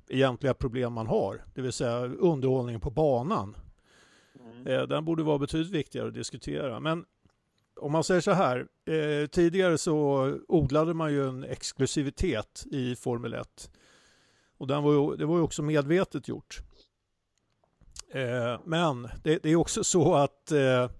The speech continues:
Speaker 1: det är mycket som har hänt sedan dess, eh, inom media. Eh, jag tror att det är jävligt svårt att, eh, gå tillbaks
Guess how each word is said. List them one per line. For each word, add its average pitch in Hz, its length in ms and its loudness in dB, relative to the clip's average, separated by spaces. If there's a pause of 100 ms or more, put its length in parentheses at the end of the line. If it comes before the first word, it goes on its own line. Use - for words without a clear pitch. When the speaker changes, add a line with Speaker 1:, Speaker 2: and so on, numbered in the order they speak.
(180)
Speaker 1:
det 143 100 -4
är 151 40 6
mycket 156 260 0
som 151 100 -6
har 113 60 -6
hänt 185 320 -6
sedan 120 280 -6
dess, - 360 -10 (300)
eh, 123 920 -6
inom 131 200 -4
media. 117 440 -6 (1300)
Eh, - 420 -14
jag 143 140 -2
tror 185 120 6
att 180 60 2
det 165 100 2
är 156 40 4
jävligt 156 340 2
svårt 135 800 -4
att, - 640 -4
eh, 127 460 2 (460)
gå 156 160 0
tillbaks - 720 -2